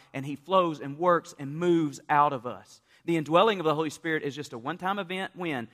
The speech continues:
when we believed in Jesus Christ, we were sealed with the Holy Spirit of God. But to be filled with the Holy Spirit happens over and over and over and over again.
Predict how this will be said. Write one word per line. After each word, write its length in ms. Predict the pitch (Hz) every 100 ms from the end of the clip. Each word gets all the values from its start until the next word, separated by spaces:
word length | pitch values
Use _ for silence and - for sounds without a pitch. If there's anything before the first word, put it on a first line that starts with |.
| _ -
when 180 | 120
we 120 | 120 143
believed 400 | 120 120 139 151
in 100 | 139
Jesus 340 | 147 147 147
Christ, 520 | - 120 104 107 - _ -
we 120 | 123
were 140 | 113
sealed 400 | 104 - 127 135
with 80 | 123
the 80 | 113
Holy 200 | 123 123
Spirit 260 | - 127 123
of 100 | 120
God. 260 | 117 104 - _
But 120 | 135
to 60 | -
be 120 | 127
filled 360 | - 180 180 147
with 80 | 120
the 60 |
Holy 220 | 120 120
Spirit 320 | 110 - 120 127
happens 300 | 117 113 -
over 320 | 160 139 110 - -
and 100 | 107
over 380 | 147 151 113 98 _
and 120 | 117 127
over 360 | 156 127 107 - -
and 160 | 117
over 300 | 131 143 139
again. 400 | 135 135 117 98